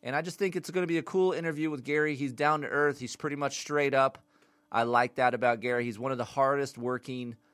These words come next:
off-road guys there is. He took a different path into off-road racing. He was Ricky Dietrich's mechanic back in the day.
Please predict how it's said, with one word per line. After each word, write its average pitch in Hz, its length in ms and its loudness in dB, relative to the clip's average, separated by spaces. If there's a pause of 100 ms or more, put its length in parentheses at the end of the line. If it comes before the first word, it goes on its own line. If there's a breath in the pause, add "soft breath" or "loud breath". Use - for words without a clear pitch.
(280 soft breath)
off-road 113 500 0
guys 110 500 2
there 101 220 -4
is. 151 380 0
He 139 160 -8
took 135 260 -4
a 120 60 0
different 131 520 -2
path 127 420 4
into 151 200 -2
off-road 151 400 2
racing. 156 360 -2
He 131 160 -4
was 113 160 -4
Ricky 123 320 -6
Dietrich's 131 500 -6
mechanic 135 640 -4
back 160 240 -2
in 160 40 -10
the 156 80 -6
day. 156 300 -2